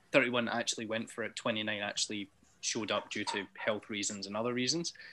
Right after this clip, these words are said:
Um, it is risky, and I think that's why a lot of people didn't do it. They were worried about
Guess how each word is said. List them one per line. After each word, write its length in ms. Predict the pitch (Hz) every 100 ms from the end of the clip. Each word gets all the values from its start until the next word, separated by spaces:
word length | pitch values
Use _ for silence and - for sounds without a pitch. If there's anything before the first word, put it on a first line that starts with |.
| - - - -
Um, 460 | 113 107 107 104 -
it 180 | 127 139
is 160 | 120
risky, 600 | 107 120 - 165 196 202 -
and 100 | 120
I 40 | -
think 180 | 120
that's 200 | 107 110
why 140 | 120 107
a 60 |
lot 140 | 104 -
of 40 |
people 240 | - 107 104
didn't 260 | 101 -
do 120 | 110
it. 200 | 117 135 - _
They 60 | 107
were 140 | 104
worried 340 | 101 107 113
about 340 | - 110 101